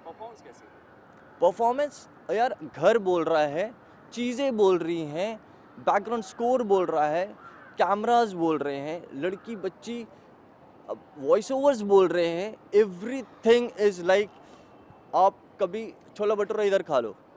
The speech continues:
Speaker 2: you will get a taste, but there is a way of presentation the same dish। This chef or a director, Mister Vinod कापड़ी, is marvelous। मतलब उन्होंने हर एक layer को layer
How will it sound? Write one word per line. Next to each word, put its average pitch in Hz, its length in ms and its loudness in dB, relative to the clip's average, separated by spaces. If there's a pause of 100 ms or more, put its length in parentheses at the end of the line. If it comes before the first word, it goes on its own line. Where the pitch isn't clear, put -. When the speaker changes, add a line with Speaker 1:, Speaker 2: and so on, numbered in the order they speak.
(120)
Speaker 2:
you 220 80 -4
will 226 120 -4
get 196 120 0
a 175 80 -2
taste, 131 320 -8 (640)
but 190 160 -2
there 233 140 -8
is 240 80 -6
a 247 80 0 (100)
way 220 160 -2
of 226 80 -4 (140)
presentation 202 580 -6
the 214 140 -10
same 214 260 -6 (160)
dish। 185 180 -2 (840)
This 240 180 0 (220)
chef 208 260 0 (760)
or 156 160 -2
a 156 80 -2
director, 165 540 0 (360)
Mister 139 200 -12
Vinod 147 280 -6
कापड़ी, 135 340 -6 (1080)
is 147 120 -14 (100)
marvelous। 170 480 2 (160)
मतलब 190 260 -6
उन्होंने 208 360 -6 (120)
हर 220 200 2 (160)
एक 220 240 2
layer 196 320 -2
को 214 300 -4
layer 185 460 -4